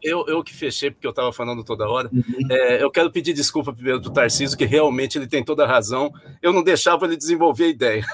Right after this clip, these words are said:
Speaker 1: <laughs> Isso aí é, é básico. Aí não tem nada a ver com esquerda e direita, tem a ver com etiqueta. Se a minha mãe assistir aqui, eu tô danado no final do ano. Mas vamos lá.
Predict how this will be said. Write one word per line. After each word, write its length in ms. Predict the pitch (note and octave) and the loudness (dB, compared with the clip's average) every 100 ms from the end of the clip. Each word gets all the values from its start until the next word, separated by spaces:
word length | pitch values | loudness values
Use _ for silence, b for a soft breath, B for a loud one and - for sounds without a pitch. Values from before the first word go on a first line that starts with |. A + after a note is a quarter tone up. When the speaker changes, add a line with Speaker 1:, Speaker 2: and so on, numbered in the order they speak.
| - | -10
Speaker 1:
<laughs> 160 | - - | -12 -4
Isso 240 | - - | 0 2
aí 300 | C3+ C#3 D#3 | 2 2 0
é, 80 | C3 B B | 0 B B
é 100 | E3+ | -2
básico. 720 | C#3+ A#2+ C#3 C3 - B2 B2+ A#2+ | 2 4 4 4 0 -6 -2 2
Aí 260 | D#3+ G#3 | 2 2
não 120 | F#3 E3 | 0 0
tem 140 | F#3+ | 2
nada 160 | F#3+ G3+ | 4 2
a 60 | |
ver 100 | F3+ | 0
com 80 | F#3+ | 0
esquerda 320 | E3 F#3 E3+ | 0 0 -2
e 40 | D#3 | -2
direita, 260 | C#3 - | -4 -4
tem 140 | D#3+ E3 | -2 -2
a 40 | |
ver 160 | C#3+ F3+ | -2 -2
com 140 | F#3 | -2
etiqueta. 600 | F3 - - C#3+ - A2+ b b | -4 -6 -2 -2 -2 -12 b b
Se 160 | - F3+ | 0 2
a 80 | D#3+ | 2
minha 300 | F#3 A#3+ G3 | 2 0 2
mãe 180 | F#3 | 2
assistir 540 | G3 - D#3+ - F#3 E3+ | 2 2 0 -2 0 0
aqui, 180 | B2 F3+ | 2 0
eu 100 | F#3+ | 2
tô 200 | G#3 E3+ | 2 2
danado 480 | G#3+ A3 D#3 C#3+ | 0 2 2 2
no 100 | D3 | -2
final 240 | - D3 C#3+ | -4 -2 0
do 140 | C#3 | 0
ano. 180 | A#2+ A2 _ B C3+ B | -4 -6 _ B -18 B
Mas 240 | D3+ D3+ | 2 2
vamos 260 | F3 F#3+ F3+ | 0 0 2
lá. 320 | C3+ A2 | 2 0